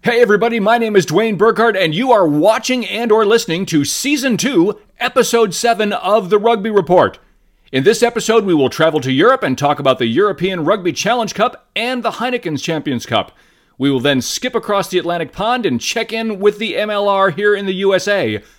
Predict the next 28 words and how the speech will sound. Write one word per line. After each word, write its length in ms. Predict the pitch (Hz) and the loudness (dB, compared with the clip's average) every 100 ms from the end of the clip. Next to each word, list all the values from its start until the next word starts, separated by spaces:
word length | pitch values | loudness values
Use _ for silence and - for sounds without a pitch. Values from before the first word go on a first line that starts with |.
| _ _ _ - | _ _ _ -2
But 120 | 170 | 0
we 120 | 254 | 2
are 100 | 262 | 0
going 200 | 240 247 | 0 0
to 60 | 220 | -2
start 380 | - - 285 240 | -4 -2 0 2
our 140 | 143 | 0
coverage 420 | 143 139 160 - | 0 0 0 -2
in 160 | 196 - | -8 -6
the 80 | 196 | -4
South 320 | 214 208 208 | -2 -2 -4
Pacific 420 | 190 226 214 208 | -2 -2 -2 -4
with 280 | 175 202 202 | -2 -2 -4
the 200 | 190 202 | -8 -8
Super 440 | - - 254 233 | -8 -8 -4 -2
Rugby 260 | 226 220 226 | 0 -2 -4
Pacific 460 | 226 208 214 208 | -6 -4 -2 -2
League. 420 | 170 151 117 92 - _ _ _ _ _ _ | 0 0 -2 -6 -14 _ _ _ _ _ _
Our 160 | 123 131 | 0 2
weekend 360 | 180 226 196 | 2 0 0
action 480 | 160 208 208 208 190 | 0 -2 -2 -4 -4
starts 420 | - 220 226 226 | -2 0 0 -2
in 260 | - 214 208 | -6 -4 -2
Mount 220 | 208 214 | -2 -2
Smart 320 | - 214 208 | -6 -6 -4
Stadium 480 | - - 247 214 220 | -6 -6 -4 -2 -2
in 180 | 175 208 | -4 -4
Auckland, 540 | 180 247 185 151 196 | -2 -2 -2 -2 -4